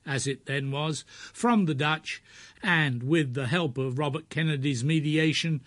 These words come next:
turning it into West Irian. Supomo was a different kind of person to those Asian friends I had made up to that point in Ceylon, India, Pakistan and Malaya.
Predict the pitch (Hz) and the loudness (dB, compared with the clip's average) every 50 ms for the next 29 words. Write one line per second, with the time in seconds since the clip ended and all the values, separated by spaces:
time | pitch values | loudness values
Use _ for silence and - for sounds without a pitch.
0 | - - - - - _ - - 214 196 180 170 170 165 156 156 147 143 151 147 | -12 -20 -20 -20 -12 _ -4 0 2 4 4 4 2 2 0 0 0 0 -2 -2
1 | 139 139 135 123 - 135 131 135 135 143 143 139 120 104 117 123 - - - - | -2 -2 -2 0 2 2 4 4 2 0 -2 -4 -4 -4 -2 -2 -2 -2 -4 -4
2 | 120 117 127 131 131 123 139 156 175 180 160 131 113 110 107 - _ _ _ _ | -4 -2 0 0 2 2 2 2 2 2 2 0 -2 -4 -8 -12 _ _ _ _
3 | _ _ _ _ _ _ - - - - - - - - - - - - - 349 | _ _ _ _ _ _ -20 -20 -20 -20 -20 -20 -18 -16 -16 -8 -4 2 4 4
4 | 349 330 - 285 285 214 180 165 160 170 185 190 196 185 156 165 180 160 139 131 | 4 4 2 0 -2 0 0 -2 0 0 2 2 2 0 -2 -4 -8 -8 -8 -8
5 | 127 127 131 294 277 - - 185 160 147 143 - - - 139 131 135 135 131 127 | -8 -2 0 0 0 0 -2 -6 -6 -8 -8 -10 -10 -8 -6 -6 -6 -6 -6 -8
6 | 117 - - 147 147 135 - - 165 170 156 156 160 180 180 190 185 147 170 170 | -8 -8 -8 -6 -6 -6 -6 -6 -6 -6 -6 -6 -4 0 0 0 0 0 0 -2
7 | 170 160 - - 170 160 160 135 - 156 151 147 143 147 123 135 135 139 143 135 | -2 -2 -4 -6 -4 -4 -4 -4 -4 -4 -4 -4 -4 -4 -6 -4 -4 -2 -2 -2
8 | 127 147 143 135 147 147 139 139 131 156 151 143 - - 127 131 139 151 - - | -2 -2 -2 -2 -2 -2 -2 -2 -2 -4 -6 -6 -8 -8 -6 -4 -4 -4 -6 -8
9 | - - 131 123 123 127 120 110 139 135 131 127 - - 143 127 123 139 143 139 | -8 -6 -4 -2 -2 -2 -2 -4 -4 -4 -4 -2 -2 -2 -2 -2 -2 -2 -2 -2
10 | 139 139 139 135 123 127 - - - - - - - _ 175 151 151 151 135 135 | -2 -2 -2 -4 -4 -6 -8 -14 -20 -20 -20 -20 -12 _ -2 0 0 2 2 2
11 | 135 135 135 135 131 - _ _ _ - 143 143 135 - 147 127 - - 151 131 | 2 2 0 0 -2 -6 _ _ _ -4 -4 -2 -2 -2 -4 -4 -4 -4 -4 -4
12 | 117 117 120 123 123 131 139 160 202 226 196 - 113 113 | -4 -2 -2 -2 -2 0 0 0 2 2 2 2 0 -4